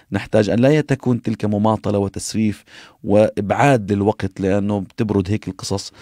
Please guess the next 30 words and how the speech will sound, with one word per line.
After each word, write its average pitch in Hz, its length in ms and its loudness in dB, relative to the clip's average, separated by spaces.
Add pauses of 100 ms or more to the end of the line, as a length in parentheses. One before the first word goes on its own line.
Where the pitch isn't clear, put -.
(220)
وبتنتهي 101 460 -4
المشاكل. 95 520 -2
نحن 127 260 -8
نحتاج، 101 440 -2 (340)
نعم، 151 280 2
تقوم 123 360 -2
العشائر 98 480 -2
بدور 101 280 0
التطويق، 107 680 -4 (420)
ولكن 92 320 -2
لابد 95 260 -2
أن 90 100 -2
يكون 98 220 -6
أيضًا 131 220 2
دورها 113 380 2
دور 104 220 0
التطبيق، 110 580 0 (340)
وأن 95 180 -2
تضع 95 260 2
العقوبات 98 600 -2
المغلظة 107 720 2
والشديدة 101 640 -2
والمانعة 95 560 -2
والرادعة 101 520 0 (420)
لتكرار 107 400 0
مثل 98 260 -4
هذه 92 240 -4
التصرفات 92 680 -8
أو 90 120 -4
هذا 92 260 -6